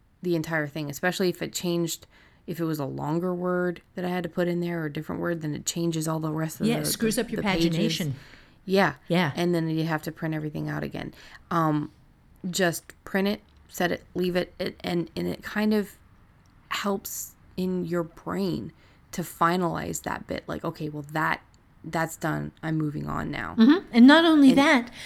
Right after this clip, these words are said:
Speaker 2: but you have this beautiful inspiration
Speaker 1: Yep.
Speaker 2: of watching a pile of pages grow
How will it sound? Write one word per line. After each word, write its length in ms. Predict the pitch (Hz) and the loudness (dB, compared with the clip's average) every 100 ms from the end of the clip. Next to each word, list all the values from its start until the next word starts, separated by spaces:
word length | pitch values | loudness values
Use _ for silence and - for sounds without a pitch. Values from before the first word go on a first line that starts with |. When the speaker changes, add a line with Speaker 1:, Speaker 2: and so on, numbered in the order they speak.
| - | 0
Speaker 2:
but 180 | 277 269 | 0 4
you 100 | 247 | 4
have 180 | 247 208 | 4 4
this 160 | 214 | 2
beautiful 600 | 165 147 196 269 294 262 | 0 2 4 4 2 -2
inspiration 640 | 240 233 233 226 220 254 320 | 2 4 4 0 0 2 4
Speaker 1:
Yep. 140 | 214 214 - - | 4 2 -8 -2
Speaker 2:
of 120 | 202 | 0
watching 460 | 156 139 185 202 208 | 2 4 4 6 4
a 60 | 202 | 4
pile 440 | - 190 214 214 | 2 2 4 2
of 140 | 214 | 0
pages 460 | - 220 208 170 160 | 0 2 4 2 0
grow 340 | 190 185 170 | 2 2 2